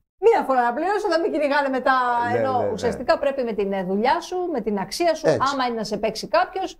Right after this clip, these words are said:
Speaker 1: καλώς. Άμα είναι, ας μην σε παίξει.
Speaker 2: Κοιτάξτε, υπάρχουν
Speaker 1: Έτσι.
Speaker 2: πάρα πολλά site τα οποία είναι κάτι ψιλικατζίδες, κάτι φτηνιάριδες, που με ένα πενηντάρικο και ένα εκατοστάρικο κάνουν τη δουλειά. Αλλά μιλάμε για ότι αυτό είναι η απόλυτη ξεφτύλα όταν είναι δημοσιογραφικά, το εκμεταλλεύεσαι αυτό το πράγμα.
Speaker 1: Μμμ.
Speaker 2: Γιατί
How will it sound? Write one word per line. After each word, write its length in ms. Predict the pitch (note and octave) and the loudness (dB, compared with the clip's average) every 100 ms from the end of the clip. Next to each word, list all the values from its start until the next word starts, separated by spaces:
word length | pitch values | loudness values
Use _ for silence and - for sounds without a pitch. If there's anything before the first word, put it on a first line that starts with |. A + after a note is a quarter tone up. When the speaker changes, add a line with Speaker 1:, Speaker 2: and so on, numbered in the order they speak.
| _ - | _ 2
Speaker 1:
καλώς. 420 | A#3+ A#3 F#3 - | 2 2 -2 0
Άμα 220 | D4 C4+ | 0 2
είναι, 140 | D#4 F4 | 0 -2
ας 80 | B3+ | -2
μην 80 | |
σε 120 | C4+ B3+ | -2 -2
παίξει. 200 | A#3+ - B2 | -2 -2 0
Speaker 2:
Κοιτάξτε, 340 | D#3 D3+ D3 C#3 | 2 0 -4 -4
υπάρχουν 280 | C3+ D#3 E3+ | 0 0 0
Speaker 1:
Έτσι. 100 | F3 | 0
Speaker 2:
πάρα 220 | D#3 D#3+ D#3 | 2 2 0
πολλά 240 | C#3+ C#3 | -2 -2
site 360 | B2+ B2 B2 C#3 | 0 0 0 0
τα 80 | C#3 | 0
οποία 300 | - C#3+ D3 | 0 2 2
είναι 560 | D3+ D3+ D#3 D3 C3+ C3 | 0 -2 -2 0 -2 0
κάτι 380 | C#3 D3 D3+ D3 | -2 0 -4 -4
ψιλικατζίδες, 760 | C3 B2 B2+ A#2 C#3+ C#3+ G#2+ | -4 0 0 0 -2 -2 -2
κάτι 200 | C3 B2 | -2 -4
φτηνιάριδες, 720 | A#2+ A2+ A2+ C3+ G#2+ F#2+ B2+ | -4 -4 0 0 0 -2 -4
που 80 | C3+ | -2
με 240 | B2+ B2 C#3+ | -2 0 -2
ένα 140 | C#3 | 0
πενηντάρικο 600 | B2+ A#2 A2 C#3 C3+ B2 | -2 -2 0 2 2 -2
και 80 | C3 | -2
ένα 100 | C3 | -2
εκατοστάρικο 680 | A#2+ G2+ G2+ A#2+ C3 B2+ C3 | -2 -2 0 0 0 -2 -2
κάνουν 240 | C3+ C#3 | -2 -2
τη 60 | C3+ | -2
δουλειά. 600 | C3 C#3 D3 E2+ - - _ _ _ _ _ | 0 0 0 -2 -6 -20 _ _ _ _ _
Αλλά 340 | G2+ A2+ A2 | 0 2 0
μιλάμε 320 | A#2+ C3 D3+ | 0 0 0
για 200 | D3+ C3+ | 0 -2
ότι 220 | A#2+ B2+ A#2+ | -2 -2 -2
αυτό 140 | C3 | 0
είναι 120 | D3 | 0
η 20 | |
απόλυτη 360 | C#3 D3 D3 C#3+ | 0 0 -2 -2
ξεφτύλα 640 | - C3+ B2+ - D#3 A#2 | -4 -4 -4 -4 0 0
όταν 180 | G#2 A2+ | 0 -2
είναι 140 | A2+ A2+ | -2 -2
δημοσιογραφικά, 840 | G#2 G#2+ G#2 G#2 G#2 G#2 F#2 A2+ | -2 -2 -2 -2 -2 -4 -4 -2
το 60 | A2 | -2
εκμεταλλεύεσαι 680 | A2 G2+ G2+ G2+ G#2 - | -4 -4 -2 -2 -4 -6
αυτό 120 | F2+ - | -10 -12
το 80 | |
πράγμα. 400 | G2 G2+ G2 G2 | -6 -4 -2 -2
Speaker 1:
Μμμ. 60 | F#2+ | -2
Speaker 2:
Γιατί 460 | F2+ E3 C3+ - | -2 -2 -2 -6